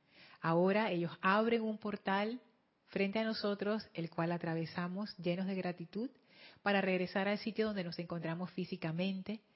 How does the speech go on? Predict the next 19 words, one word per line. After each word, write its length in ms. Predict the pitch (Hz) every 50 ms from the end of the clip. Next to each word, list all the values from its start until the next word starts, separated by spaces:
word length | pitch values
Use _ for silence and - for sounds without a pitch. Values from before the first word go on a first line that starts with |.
| _ _ _ - - - - - _ _ _ _ _ _ _ _ _ _ _ _ _ _ _ _ _ _ _ _ _ _ _ _ _ _ -
y 100 | 220 208
para 440 | - 202 190 185 185 185 190 - - -
irradiar 1120 | 226 226 220 202 202 196 180 180 170 180 185 180 185 185 202 190 180 175 170 165 165 170 -
esa 240 | 175 165 - 208 190
misericordia, 1120 | 185 180 - - 185 170 175 165 - - 185 185 185 185 180 185 185 185 180 180 185 185 -
ese 180 | - - - 180
fuego 380 | - - - 190 180 180 185
violeta 420 | 185 180 170 170 170 170 - 180 180
de 80 | 180
amor 460 | 165 160 165 170 170 180 180 180 - -
a 140 | - 170 - - _ _ _ _
todo 400 | - 220 208 226 233 233 240 233
nuestro 340 | 214 202 165 - - - 170
alrededor. 720 | 165 160 160 165 160 160 156 156 160 165 160 160 156 156 156 - _ _ _ _ _ _ _ _ _ _ _ _ _ _ _ _ _ _ _ _
Tomamos 480 | - 180 170 170 170 175 185 185 -
ahora 340 | 180 160 170 185 185 196 190
una 180 | 156 185 185 185
inspiración 640 | 185 180 - - 180 170 165 165 - - 170 165
profunda, 1160 | 156 - 165 160 - - - - 254 285 302 311 311 302 302 294 285 285 285 269 269 269 269